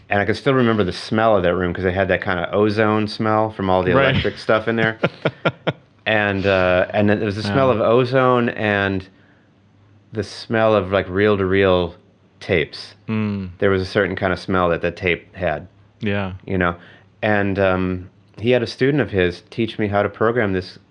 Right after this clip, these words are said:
Speaker 1: synth 'cause, 'cause Dad knew I was interested in synthesizers. I had, well, he had records from that era, so we're talking nineteen seventy-five, seventy-six, Return to Forever, you know,
Speaker 2: Mm-hmm.
Speaker 1: Chick Corea, The Leprechaun,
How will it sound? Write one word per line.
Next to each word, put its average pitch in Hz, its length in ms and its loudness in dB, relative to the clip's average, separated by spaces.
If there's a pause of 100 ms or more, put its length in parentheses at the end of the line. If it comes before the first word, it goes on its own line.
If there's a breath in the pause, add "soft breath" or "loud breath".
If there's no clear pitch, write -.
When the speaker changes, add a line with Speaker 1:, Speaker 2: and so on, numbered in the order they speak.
(180)
Speaker 1:
synth 131 360 -4
'cause, 104 220 0 (760 loud breath)
'cause 104 220 -2
Dad 123 240 4
knew 120 100 2
I 110 100 4
was 101 160 0
interested 117 440 -2
in 92 80 0
synthesizers. 90 720 -4
I 92 80 0
had, 92 320 0 (680 soft breath)
well, 98 140 2
he 110 220 0
had 85 280 0 (200)
records 95 440 0
from 92 260 -2
that 87 160 2
era, 95 260 4
so - 160 -4
we're 90 100 0
talking 90 260 -2
nineteen 85 300 -4
seventy-five, 82 800 -2
seventy-six, 85 640 -6 (340 loud breath)
Return 95 340 2
to 92 60 0
Forever, 95 600 2 (220 loud breath)
you 90 80 -4
know, 110 100 2
Speaker 2:
Mm-hmm. 113 300 0
Speaker 1:
Chick 110 200 -2
Corea, 101 360 2
The 90 100 -2
Leprechaun, 92 880 0